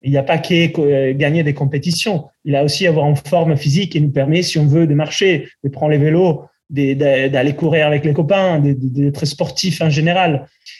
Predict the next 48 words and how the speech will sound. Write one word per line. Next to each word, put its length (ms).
En 100
tout 100
cas, 360
moi, 140
je 100
conseille 300
vraiment 280
une 80
pratique 320
régulière. 580
Comment 240
dire, 260
euh, 320
c'est 220
bien 240
de 100
faire 220
une 120
fois 240
de 80
temps 240
en 80
temps 180
une 80
technique 500
plus 120
complète 520
parce 140
que 80
c'est 140
agréable. 560
Ça 160
peut, 200
ça 140
peut 120
les 100
faire 280
par 120
rapport 240
à 40
la 60
respiration, 560
mais 200
ce 160
qui 180
est 40
encore 260
mieux 320